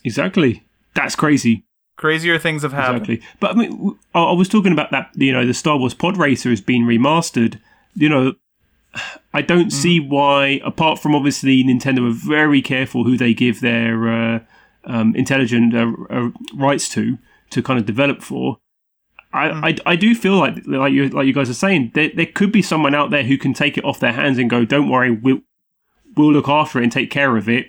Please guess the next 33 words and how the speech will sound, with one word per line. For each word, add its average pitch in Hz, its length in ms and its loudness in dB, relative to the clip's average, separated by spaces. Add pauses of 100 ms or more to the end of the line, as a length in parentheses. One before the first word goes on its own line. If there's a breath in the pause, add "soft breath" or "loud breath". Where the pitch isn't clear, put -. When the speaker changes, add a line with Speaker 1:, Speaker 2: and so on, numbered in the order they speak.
Speaker 1:
We'll 143 260 4
kind 139 260 2
of 123 160 0
suck, - 340 -4
you 143 120 0
know, 117 80 2
we'll, 131 320 -2
we'll, 147 240 2
we'll 147 140 4
take 143 240 -2
on 123 80 2
the 113 80 2
cost - 240 -2
of 123 80 -2
development, 120 640 0 (880)
um, 131 240 0
because 120 240 0
we 147 100 4
think 147 240 -2
there's 135 160 -2
enough 135 220 0
of 123 100 -2
an 131 80 2
install 175 300 2
base." 104 420 -6 (560)
So - 160 -6
you 185 140 2
never 214 180 2
know. 113 400 2
You 190 140 2
never 220 200 4
Speaker 2:
Yeah. 143 60 2
Speaker 1:
know. 110 260 0